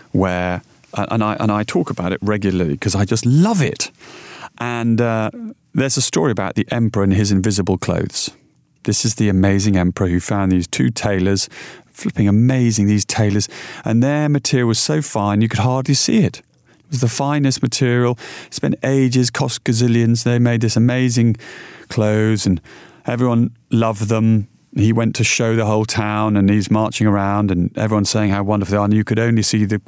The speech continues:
fine clothes if you were clever and everything else. And this little boy pipes up and says, "Oh, but I can see his willy. Oh, there's his willy." And everyone's going, "Oh, do you know what?" <laughs> I didn't want to say it, but funny, I can see his pl-, <laughs> his willy.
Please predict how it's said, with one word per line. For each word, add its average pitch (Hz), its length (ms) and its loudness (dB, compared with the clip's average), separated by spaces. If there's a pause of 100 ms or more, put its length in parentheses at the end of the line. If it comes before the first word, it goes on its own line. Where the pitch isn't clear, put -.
(200)
fine 104 360 -2
clothes 101 360 0
if 101 140 -2
you 104 80 2
were 98 80 2
clever 95 300 -2
and 90 80 2
everything 92 180 2
else. 92 140 0 (400)
And 123 120 0
this 139 220 0
little 160 240 2
boy 117 480 0 (540)
pipes - 340 -2
up 117 140 0
and - 100 -2
says, 127 280 -2 (360)
"Oh, - 40 -2
but 269 100 2
I 175 40 0
can 143 120 0
see - 140 0
his 135 120 0
willy. 320 380 2 (720)
Oh, 370 60 2
there's 269 140 4
his 190 160 2
willy." 330 460 2 (800)
And 104 80 2
everyone's 98 200 0
going, 90 240 -2 (180)
"Oh, 185 300 2 (160)
do - 120 -4
you 196 80 4
know 143 80 4
what?" 98 180 0
<laughs> - 20 0
I - 420 -6
didn't - 180 0
want 104 100 -2
to 98 40 -2
say 120 260 2
it, 95 80 -4
but 98 160 -4
funny, 110 240 4
I - 140 -2
can - 160 -8
see - 160 0
his 117 80 -4
pl-, - 260 -10
<laughs> - 1120 -6
his 403 200 -10
willy. 392 380 4